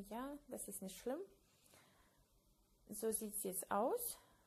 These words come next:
Sieht man so milchig. Na, die glänzen zwar immer noch,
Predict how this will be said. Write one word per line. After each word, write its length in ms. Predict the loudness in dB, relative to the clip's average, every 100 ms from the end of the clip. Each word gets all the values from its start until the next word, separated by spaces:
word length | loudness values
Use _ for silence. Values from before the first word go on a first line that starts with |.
| -20 -20 -14 -8
Sieht 260 | -4 0
man 180 | 2 2
so 100 | 0 0
milchig. 880 | 4 6 6 4 2 4 4 0 -10 -20 _ -20 _ _ _ _ _ _ -20 _ _ _ 0
Na, 100 | 0
die 160 | 0
glänzen 440 | 4 4 4 2 2
zwar 480 | 0 4 4 4 2
immer 240 | 0 0
noch, 220 | 2 0